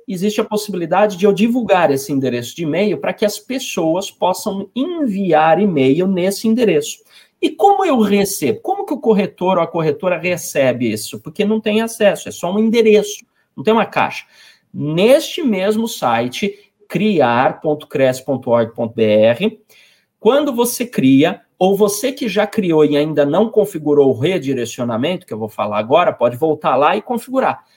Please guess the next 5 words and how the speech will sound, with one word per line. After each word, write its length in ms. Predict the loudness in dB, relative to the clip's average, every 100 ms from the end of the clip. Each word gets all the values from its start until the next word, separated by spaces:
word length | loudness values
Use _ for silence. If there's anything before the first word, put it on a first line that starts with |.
| _
Você 240 | -4 -2 -2
configura 600 | -4 -4 -4 -2 0 0
um 80 | 0
redis-, 840 | -2 0 2 0 -2 -4 -6 -14 -8
redirecionamento, 1400 | 0 0 0 0 0 0 0 -2 0 0 -2 -4 -10